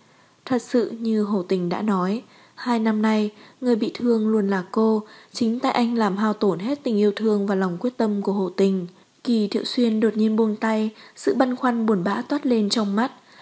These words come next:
Trong đó xen lẫn tình cảm của Kỳ Thiệu Xuyên bây giờ chỉ dành cho Hồ Tình. Nhưng Hồ Tình vẫn đang cúi đầu xuống, không hề để ý.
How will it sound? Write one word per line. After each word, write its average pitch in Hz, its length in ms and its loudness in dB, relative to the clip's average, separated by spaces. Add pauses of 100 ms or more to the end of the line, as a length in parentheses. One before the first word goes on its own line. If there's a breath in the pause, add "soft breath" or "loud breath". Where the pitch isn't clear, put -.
(120 loud breath)
Trong 269 220 -2
đó 208 220 4
xen 233 200 -2
lẫn 214 140 0
tình 208 220 0
cảm 196 280 -2
của 196 200 0
Kỳ 196 180 -2
Thiệu 196 160 -2
Xuyên 226 320 -2
bây 208 120 2
giờ 202 300 0
chỉ 196 160 -2
dành 190 300 -2
cho 214 140 -2
Hồ 208 160 0
Tình. 196 420 0 (380 soft breath)
Nhưng 233 400 -2
Hồ 233 180 0
Tình 202 320 0
vẫn 208 200 -4
đang 220 280 -2
cúi 196 160 4
đầu 214 200 0
xuống, 190 360 0 (260 loud breath)
không 254 240 -2
hề 220 300 2
để 190 120 -2
ý. 185 420 -2